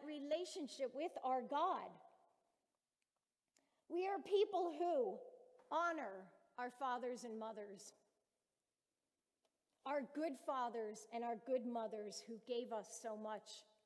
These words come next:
who watched us as we fell away from the guidelines that they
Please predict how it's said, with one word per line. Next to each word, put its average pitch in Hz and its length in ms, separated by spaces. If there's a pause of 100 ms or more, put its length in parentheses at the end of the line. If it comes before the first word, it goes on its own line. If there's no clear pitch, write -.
(1200)
who 269 100
watched 240 520
us 196 280 (220)
as 220 140
we 196 240 (300)
fell 214 160
away 202 500 (1200)
from 254 180
the 226 80
guidelines 220 580
that 208 140
they 214 140